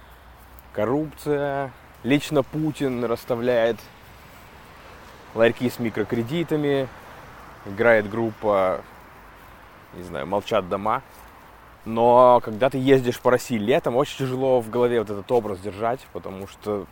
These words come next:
летом Россия невероятно красивая. Недавно ездил в Пермь, и Пермь, да, слышали? Я говорю Пермь. Дорогие пермяки,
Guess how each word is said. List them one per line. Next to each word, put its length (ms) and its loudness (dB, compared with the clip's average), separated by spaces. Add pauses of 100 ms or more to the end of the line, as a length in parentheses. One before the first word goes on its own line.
(140)
летом 440 0
Россия 440 0 (160)
невероятно 600 0
красивая. 640 -10 (420)
Недавно 320 2
ездил 300 2
в 80 -14
Пермь, 380 -2 (380)
и 440 -10 (160)
Пермь, 360 4 (500)
да, 240 -4
слышали? 400 -6
Я 140 0
говорю 240 -2
Пермь. 460 0 (1120)
Дорогие 420 -2
пермяки, 800 -4